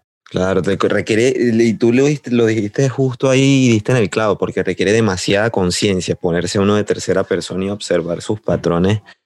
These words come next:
cotidianos, porque al final del día son los hábitos lo que nos llevan a ese loop continuo y repetitivo. Es como un videojuego al final del día. O sea, los mundos ya están creados y los mundos no podrán expandirse porque ya están creados a menos que levantes el muñequito y el muñequito tenga una clara visión de lo que en realidad está pasando, ¿sabes?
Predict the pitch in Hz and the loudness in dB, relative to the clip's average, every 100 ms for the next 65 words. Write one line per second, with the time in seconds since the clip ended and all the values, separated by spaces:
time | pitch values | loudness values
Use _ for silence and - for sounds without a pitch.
0 | _ _ _ 107 95 90 90 131 120 92 | _ _ _ -4 -2 0 0 2 2 0
1 | 101 92 87 76 92 95 107 107 117 113 | -2 -2 -2 0 2 2 2 4 2 2
2 | 113 107 117 110 113 113 117 117 110 98 | 0 2 0 0 0 0 0 0 0 0
3 | - 95 98 98 117 131 - - - - | -2 0 0 2 0 -2 -8 -16 -14 -6
4 | 104 101 101 - 123 117 - 110 113 - | 0 2 0 0 0 0 2 2 2 0
5 | - 117 117 117 120 123 123 - 107 - | -2 0 0 0 0 -2 -4 -6 -6 -4
6 | 135 120 95 110 120 120 123 95 113 110 | 0 0 0 0 0 2 2 2 0 0
7 | 85 87 90 90 104 104 101 85 90 90 | -2 -2 0 0 0 2 0 -2 -4 -2
8 | 87 92 92 101 104 101 110 113 113 120 | 0 0 2 2 4 4 2 0 0 0
9 | 113 120 117 117 123 113 101 98 98 117 | 0 0 0 2 2 2 2 2 2 0
10 | 123 _ _ _ _ _ 104 101 98 120 | -2 _ _ _ _ _ 2 2 2 0
11 | 117 113 131 131 98 92 101 95 - 123 | 0 2 0 0 -2 0 0 0 -2 -4
12 | - 90 92 - 107 113 117 117 123 143 | -2 -2 -2 -2 -2 0 0 0 0 -2
13 | 110 101 95 - 98 92 90 98 120 127 | 0 0 0 -2 -2 0 -2 -2 -2 0
14 | 131 131 139 123 127 - 101 98 95 92 | -2 -2 -2 -2 -2 -4 -4 -2 -4 -4
15 | 98 107 110 113 - 101 104 113 113 117 | -6 -2 -2 -2 -4 -4 -4 -2 0 2
16 | 113 98 104 104 113 110 98 90 92 90 | 0 0 0 2 2 0 -2 -2 -2 0
17 | 92 90 95 110 107 117 98 85 - 98 | -2 -4 -6 -4 -4 -2 -4 -6 -6 -8
18 | - | -8